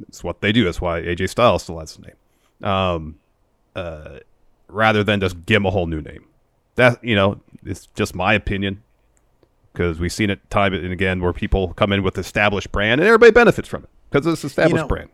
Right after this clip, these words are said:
Speaker 2: you know, dude, you made, you made a really good point. We were talking about this when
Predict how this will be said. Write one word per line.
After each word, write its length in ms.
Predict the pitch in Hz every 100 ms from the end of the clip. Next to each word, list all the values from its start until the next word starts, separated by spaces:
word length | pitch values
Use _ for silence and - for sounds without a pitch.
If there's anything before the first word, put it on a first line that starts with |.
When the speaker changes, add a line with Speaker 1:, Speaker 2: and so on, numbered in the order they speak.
| _ - -
Speaker 2:
you 120 | 147 165
know, 100 | 156
dude, 180 | 151
you 60 | 156
made, 160 | 175 151
you 140 | 143
made 160 | 156 139
a 20 |
really 180 | 120 117
good 160 | 107
point. 200 | 113 104
We 60 | 95
were 100 | 92
talking 280 | 90 95 87
about 220 | 87 85
this 240 | 85 82 -
when 380 | 82 80 80